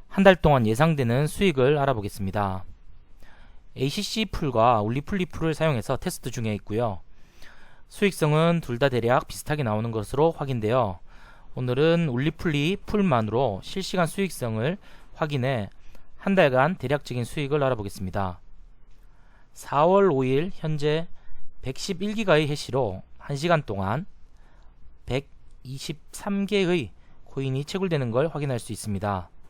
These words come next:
현재 카스파 코인은 약간 조정이 와서 가격이 오십오 원에서 사십사점사이 원으로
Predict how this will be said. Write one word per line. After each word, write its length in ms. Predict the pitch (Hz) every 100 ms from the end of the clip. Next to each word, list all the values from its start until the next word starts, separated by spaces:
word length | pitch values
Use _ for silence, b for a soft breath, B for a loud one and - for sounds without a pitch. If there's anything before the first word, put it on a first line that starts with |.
| b b b b b b b b -
현재 420 | 208 214 208 202
카스파 300 | 196 - 247
코인은 560 | - 135 113 104 127 110
약간 240 | - 147
조정이 320 | 143 151 156
와서 480 | 104 92 98 107 175 - - - - - - - - - - - - b b b -
가격이 640 | - 113 117 127 165 175 175
오십오 500 | 120 143 180 135 127
원에서 520 | 151 117 123 131 95 b b b
사십사점사이 1800 | - - 127 160 - - - - 185 202 - - - - 127 147 143 147
원으로 520 | 160 143 120 165